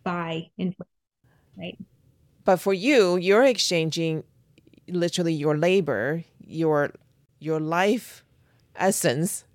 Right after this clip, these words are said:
Speaker 2: which is your time, right? What is life? Life is your time. You're exchanging your time for money, and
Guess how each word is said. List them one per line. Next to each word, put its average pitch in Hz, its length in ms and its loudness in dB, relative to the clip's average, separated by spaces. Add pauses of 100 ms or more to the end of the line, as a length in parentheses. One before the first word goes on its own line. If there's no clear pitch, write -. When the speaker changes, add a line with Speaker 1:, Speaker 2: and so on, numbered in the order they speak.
(120)
Speaker 2:
which 180 180 -2
is 170 160 0
your 156 140 2
time, 147 420 0
right? 151 320 -2
What 165 200 -2
is 160 220 -4
life? 139 360 -2
Life 147 260 -2
is 151 180 -4
your 143 160 -4
time. 135 440 -10 (360)
You're 151 200 -2
exchanging 156 400 -4
your 147 100 -2
time 147 500 -6
for 139 240 -8
money, 139 540 -6
and 139 420 -10